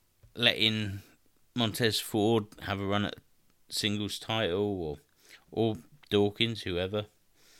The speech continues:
Might be worth just trying it and not splitting them exactly, but have the other support the other, if, if you know what I mean.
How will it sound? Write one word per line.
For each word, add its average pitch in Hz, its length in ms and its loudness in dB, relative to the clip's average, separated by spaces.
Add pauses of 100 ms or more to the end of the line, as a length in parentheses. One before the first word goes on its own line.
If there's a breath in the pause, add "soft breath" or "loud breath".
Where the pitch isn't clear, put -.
(600 soft breath)
Might 135 180 2
be 131 100 0
worth 135 320 6
just - 200 0
trying 123 340 4
it 113 100 4
and 123 100 4
not 131 240 2
splitting 127 460 4
them 123 260 6
exactly, 120 720 2
but 92 260 0 (380)
have 101 180 -4
the 101 180 6
other 101 280 2
support - 400 -4 (320)
the 101 120 -2
other, 101 360 2
if, - 260 -8 (920 loud breath)
if - 60 -20
you - 60 -8
know 90 180 -8
what 50 80 -10
I - 40 -10
mean. 107 220 -6